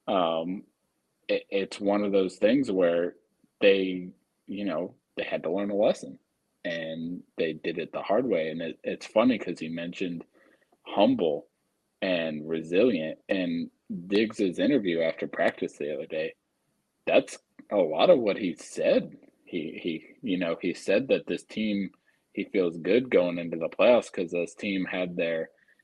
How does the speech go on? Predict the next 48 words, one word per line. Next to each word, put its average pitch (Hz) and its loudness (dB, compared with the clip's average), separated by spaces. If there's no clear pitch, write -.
you 90 -4
know, 80 2
ups 87 0
and 82 -4
downs 98 0
as 85 -6
the 85 -4
season 92 -4
went 80 -8
on 98 -2
for 90 -2
whatever 85 -2
reasons. 92 2
And, 82 -8
you 90 -8
know, 78 -8
it 85 4
was 82 -6
good 123 2
for 101 0
them 82 -2
because 80 -4
they 80 0
learned 90 -2
from 90 -2
it 85 -2
and 95 -6
they 85 -6
had 87 -2
to 76 -4
fight 92 4
through 95 2
adversity 87 -2
as 80 -4
a 76 -10
team. 98 -2
And, 80 -8
you 101 -6
know, 80 -8
they 85 4
managed 85 -4
to 98 2
get 87 2
back 92 0
to 98 -2
this 85 -2
point. 98 2
And 82 -8